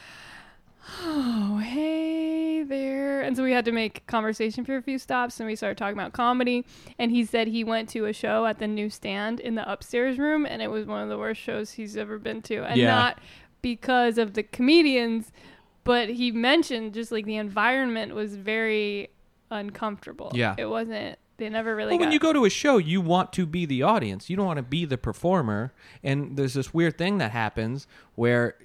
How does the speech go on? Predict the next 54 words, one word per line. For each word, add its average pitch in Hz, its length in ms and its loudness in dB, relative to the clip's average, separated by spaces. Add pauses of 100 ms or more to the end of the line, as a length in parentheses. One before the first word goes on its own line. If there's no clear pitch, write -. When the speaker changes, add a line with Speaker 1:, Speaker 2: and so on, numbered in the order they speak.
(120)
Speaker 2:
you, 131 280 -2
you 151 520 2
suddenly 165 380 2
become 160 320 2
the 147 60 2
center 165 280 2
of 143 80 2
attention 175 460 2
because 151 240 -4
you're 151 80 -2
so 175 180 0
well 160 340 2
lit. 190 400 0
And 262 100 0
Speaker 1:
Yeah. 240 80 4
Speaker 2:
you're 160 60 2
like, 147 140 2
"I 170 80 2
didn't 220 160 0
sign 107 200 2
up 101 100 -2
for - 100 -4
this." 131 180 0
That's 151 200 4
why 131 160 2
people 117 400 0 (300)
who 123 120 2
sit 123 220 0
in 104 120 -2
the 98 60 -6
front 110 300 -4
row 104 460 2 (380)
and 101 340 -6
get 104 360 -2
shit 127 460 0
all 107 280 2
over. 101 340 -2
I 104 140 -2
mean, 110 140 -2
I 110 80 2
Speaker 1:
<laughs> - 20 4
Speaker 2:
still 160 400 6
feel, 98 320 0 (120)
feel - 240 -2
bad 87 300 -2
for 98 100 -8
those 87 180 -8
people, 247 140 0
Speaker 1:
I - 40 2
know. 240 120 -4
Speaker 2:
you 226 220 -2
know? 214 140 -4 (180)
Speaker 1:
I 254 140 -2
do 226 80 -2